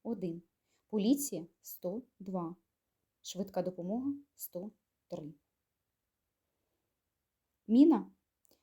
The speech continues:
це пристрій, який вибухає і призначений для знищення або поранення людей, які торкнулися його або підірвали.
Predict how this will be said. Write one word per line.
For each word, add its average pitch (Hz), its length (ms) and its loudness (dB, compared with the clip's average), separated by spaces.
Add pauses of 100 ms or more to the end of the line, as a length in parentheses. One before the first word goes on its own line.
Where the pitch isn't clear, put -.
(120)
це - 180 -2
пристрій, 269 600 0 (200)
який 214 300 -2
вибухає 240 540 0
і - 80 -4
призначений 208 760 -4 (280)
для 196 140 0
знищення 190 580 -2 (800)
або 208 160 4
поранення 214 500 2
людей, 170 400 -2 (580)
які 220 220 -2
торкнулися 226 640 0
його 170 340 -8 (560)
або 190 220 -2
підірвали. 170 580 -6